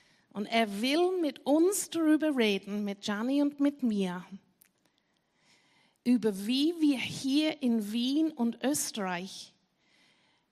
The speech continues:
die tschetschenische Volk erreichen können. Er hat mich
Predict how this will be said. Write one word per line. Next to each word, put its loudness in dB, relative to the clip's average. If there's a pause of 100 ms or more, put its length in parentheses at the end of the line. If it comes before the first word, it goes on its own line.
(180)
die -6 (100)
tschetschenische -2
Volk -4 (720)
erreichen -4
können. -6 (1120)
Er -4
hat -2
mich -4